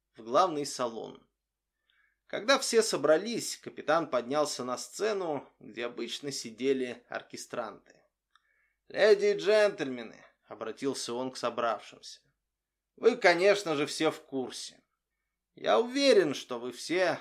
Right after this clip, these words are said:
захотите помочь найти убийцу, совершившего это гнусное преступление". Капитан сделал паузу. "У нас на борту, эм,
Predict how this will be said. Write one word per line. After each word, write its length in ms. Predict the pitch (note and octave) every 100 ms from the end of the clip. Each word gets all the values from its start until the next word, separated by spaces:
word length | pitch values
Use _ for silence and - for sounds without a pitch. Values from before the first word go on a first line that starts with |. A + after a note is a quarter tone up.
| -
захотите 640 | G#2 G#2+ B2+ C3 F#3 E3+
помочь 580 | D3+ F3 F#3+ A3+ F#3 -
найти 320 | A#2+ A#2 -
убийцу, 800 | D3 C#3 C3 A#3+ E3 - A2+ - _ _ _ _ _
совершившего 800 | - - - - C#4 - G#3+ G3+
это 280 | A3 G#3 F3+
гнусное 540 | D3+ G#3+ G#3 - F#3
преступление". 1000 | D3+ E3+ - F3 F3 F3+ D#3+ A#2+ F2 - _ _ _ _ _
Капитан 480 | - - - G#3+ A3+
сделал 500 | D3 A2+ C#3+ C#3+ C3+
паузу. 520 | G#2+ F#2 D#2+ - - _ _ _ _ _ _ - - - _ _ -
"У 100 | E3+
нас 340 | C#4+ D4+ -
на 100 | G3
борту, 600 | D#3+ D#3 - A#3+ C4 A#3+
эм, 460 | - E3 D#3 C#3